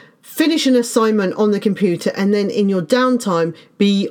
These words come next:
on the computer, I don't know, playing Fortnite or,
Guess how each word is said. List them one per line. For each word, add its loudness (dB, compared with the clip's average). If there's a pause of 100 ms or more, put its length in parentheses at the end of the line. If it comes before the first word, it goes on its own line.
on 0
the 0
computer, -2
I -6
don't -2
know, 0
playing -4
Fortnite -2
or, -2